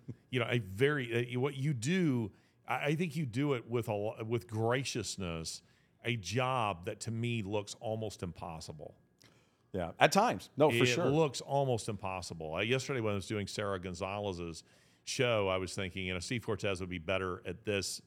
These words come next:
Speaker 1: than I am. I, I need Steve here right now in order to do this <laughs> because of navigating, you know, some of the weeds of, you know, politics and what's going on in that, and you do it so beautifully,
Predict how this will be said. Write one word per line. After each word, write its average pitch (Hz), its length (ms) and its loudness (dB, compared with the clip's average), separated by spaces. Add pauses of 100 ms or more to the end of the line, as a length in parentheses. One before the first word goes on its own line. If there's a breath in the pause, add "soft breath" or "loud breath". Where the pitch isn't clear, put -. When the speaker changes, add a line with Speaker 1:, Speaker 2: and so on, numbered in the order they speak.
(220)
Speaker 1:
than 90 160 0
I 90 280 -2
am. 80 180 -4
I, 90 160 -2 (240 loud breath)
I 107 40 -2
need 110 160 0
Steve 107 340 -2
here 92 180 -2
right 85 240 -2
now 87 280 -2
in 82 60 -6
order 87 220 -4
to 85 120 -6
do 104 200 0
this 90 220 -2
<laughs> - 20 -20
because 92 240 -8
of 90 100 -4 (280 loud breath)
navigating, 110 580 2
you 90 60 0
know, 90 60 0
some 98 200 -4
of 87 60 -2
the 85 60 -2
weeds 92 480 -4
of, 87 200 -6 (300 soft breath)
you 85 60 -8
know, 92 80 -2
politics 101 600 -2
and 98 80 -6
what's 92 160 -4
going 98 160 -2
on 110 140 2
in 95 80 -2
that, 92 140 0
and 95 140 -2
you 101 80 -2
do 104 160 0
it 107 100 -4
so - 120 -6
beautifully, 92 600 -2